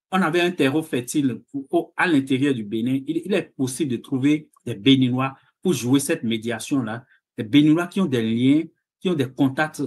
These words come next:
au Burkina et au Niger, qui peuvent d'abord aller préparer le terrain avant que des, des, avant qu'on envoie un ministre ou bien on envoie des députés. Donc, ce, cette incapacité, cette, cette volonté, son arrogance à, à se croire,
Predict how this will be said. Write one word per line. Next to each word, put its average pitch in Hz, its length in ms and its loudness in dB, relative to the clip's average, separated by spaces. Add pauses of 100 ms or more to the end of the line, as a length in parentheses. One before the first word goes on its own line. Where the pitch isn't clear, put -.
(120)
au 147 180 -2
Burkina 135 320 -8
et 147 40 0
au 147 100 4
Niger, 127 400 -2 (280)
qui 190 120 -2
peuvent 185 260 6
d'abord 127 540 -2
aller 143 240 2
préparer 160 520 0
le 120 140 -2
terrain 123 340 0 (340)
avant 135 280 4
que 151 320 2 (240)
des, 113 220 -4
des, 110 500 -4 (100)
avant 127 220 -2
qu'on 135 140 4
envoie 127 220 0
un 127 60 0
ministre 123 440 -2
ou 127 80 0
bien 120 200 -2
on 120 60 -2
envoie 120 240 -2
des 110 140 -4
députés. 110 500 -6 (260)
Donc, 185 140 0
ce, - 300 -2 (240)
cette 233 340 0
incapacité, 151 680 0
cette, 117 240 -2 (300)
cette 190 280 -2
volonté, 139 380 4
son 196 240 0
arrogance 135 720 2
à, - 240 -6
à - 20 -2
se 156 140 2
croire, 160 560 0